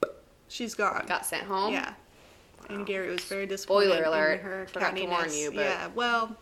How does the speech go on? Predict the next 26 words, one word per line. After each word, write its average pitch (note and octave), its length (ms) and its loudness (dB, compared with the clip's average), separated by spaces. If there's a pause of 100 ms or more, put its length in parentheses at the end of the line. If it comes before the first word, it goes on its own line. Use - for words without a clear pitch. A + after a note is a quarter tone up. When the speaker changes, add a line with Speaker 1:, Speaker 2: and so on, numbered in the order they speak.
(140)
Speaker 1:
we're A#3+ 140 -6
two C#4 180 -2
days A#3 300 4 (240)
till G#3 260 2
the G3 140 -4
new F#3+ 260 -4
Speaker 2:
<laughs> G3 60 -4
Speaker 1:
episode, G#3+ 460 -2
so. F#3 260 -6 (220)
Speaker 2:
How C4 140 6
many C4 360 0 (260)
episodes G3 400 2
left? G3 300 0 (320)
Speaker 1:
I - 40 -20
think - 160 -8
there's G#4 180 -2
only C4+ 160 0
three. A#3 440 -6 (540)
Speaker 2:
Okay. D3+ 300 -12 (120)
So - 140 0
is G3 120 6
it - 180 2
in F#3+ 100 0
total F3+ 320 2
gonna F3+ 200 -2
be D#3+ 200 -6